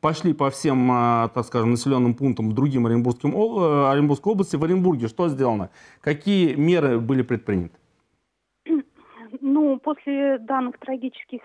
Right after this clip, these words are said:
Speaker 2: событий у нас, несмотря на то, что мероприятия, в общем-то, по борьбе с незаконной продажей алкогольной продукции проводятся на постоянной основе, находятся на особом контроле, после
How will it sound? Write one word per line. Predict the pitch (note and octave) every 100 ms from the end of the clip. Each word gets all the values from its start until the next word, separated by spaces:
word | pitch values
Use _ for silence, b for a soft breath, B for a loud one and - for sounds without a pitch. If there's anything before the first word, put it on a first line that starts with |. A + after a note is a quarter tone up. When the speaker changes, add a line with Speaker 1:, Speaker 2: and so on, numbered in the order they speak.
| -
Speaker 2:
событий | C#4 B3 B3 - A3
у |
нас, | B3+ A#3 -
несмотря | A#3 A3+ A#3 A#3 A#3
на | G#3+ A3+
то, | B3+ A3
что | - A3+
мероприятия, | A3+ A#3 A3+ C4 A#3+ A3 G#3
в |
общем-то, | A3+ - G#3+ _
по | G#3
борьбе | A3+ G#3+ A#3
с | -
незаконной | A3 A3+ A3+ G#3+
продажей | - A3+ G#3+ G#3+
алкогольной | G#3 A3 A3+ G#3+ G#3
продукции | A3 A3 G#3+ _ A3
проводятся | G#3+ A3+ A3 A3 - G3+ B B
на | A3+
постоянной | - - C4 D4+ E4+ C4+
основе, | A#3 - A3
находятся | A3 A3 A3 G#3+ A3
на | A3
особом | - G#3+ G#3
контроле, | G#3+ G#3+ G#3 G3+ F#3
после | B3+ - A#3